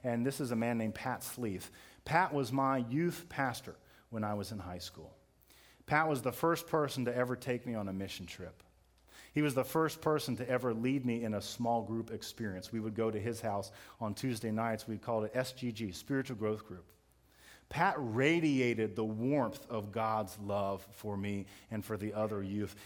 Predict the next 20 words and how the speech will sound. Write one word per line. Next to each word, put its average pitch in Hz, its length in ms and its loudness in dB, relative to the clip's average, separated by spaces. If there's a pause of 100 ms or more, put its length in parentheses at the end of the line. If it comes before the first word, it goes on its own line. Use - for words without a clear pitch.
(140)
in 127 100 2
such 160 320 2
a 135 60 2
way 120 320 4 (220)
that 117 120 2
when 127 160 4
we 151 100 4
thought 160 320 2
about 123 300 4
Jesus, 104 500 -2
we 117 120 -2
thought 107 260 0
about 92 300 -4
Pat. - 420 -10 (560)
He 143 80 -6
was 110 200 -2
that 117 340 2
kind 117 240 -4
of 95 160 -6
person 98 480 -8